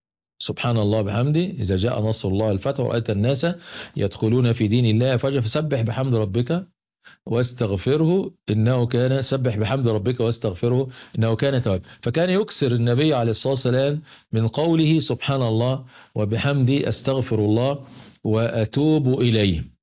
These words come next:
فسألته عائشة رضي الله عنها، يعني: "تفعل شيئا ما كنت تفعله يا رسول الله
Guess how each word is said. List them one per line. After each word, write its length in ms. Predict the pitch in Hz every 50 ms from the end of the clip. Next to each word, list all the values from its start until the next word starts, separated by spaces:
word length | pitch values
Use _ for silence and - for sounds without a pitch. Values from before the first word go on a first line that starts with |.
| _ - - - - - - - - - -
فسألته 720 | - 131 135 135 165 156 160 180 208 214 214 175 156 143
عائشة 400 | 143 147 156 160 156 - 139 131
رضي 260 | 135 135 127 123 120
الله 380 | 113 117 127 135 123 113 104
عنها، 220 | 107 113 127 147 156
يعني: 300 | 160 160 160 160 160 - - - - - - - 127 -
"تفعل 460 | 180 185 185 - 147 139 147 151 135
شيئا 300 | 120 160 165 170 156 143
ما 200 | 135 139 139 135
كنت 320 | 131 147 175 180 165 160
تفعله 720 | 135 120 120 113 - 117 117 123 123 117 110 117 131 170 - - - - - - - - - -
يا 220 | - 120 120 120
رسول 360 | 117 113 98 - 123 120 110
الله 440 | 107 104 104 120 127 139 156 - -